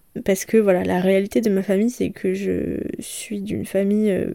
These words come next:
plutôt d'artistes. Voilà, ma mère est chanteuse, mon oncle est réalisateur, ma grand-mère est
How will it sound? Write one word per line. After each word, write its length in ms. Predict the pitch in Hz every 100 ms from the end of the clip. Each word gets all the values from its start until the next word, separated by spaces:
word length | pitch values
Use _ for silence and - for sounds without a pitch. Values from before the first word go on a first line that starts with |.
| -
plutôt 300 | - - 208
d'artistes. 640 | 185 202 - - 233 - -
Voilà, 240 | 196 196
ma 160 | 196 185
mère 180 | 196
est 80 | 190
chanteuse, 600 | 185 214 214 202 190 190
mon 180 | 190 185
oncle 200 | 185 190
est 60 | 185
réalisateur, 880 | 175 185 185 190 185 - 185 185 196
ma 180 | 190 175
grand-mère 380 | 180 180 190
est 220 | 196 185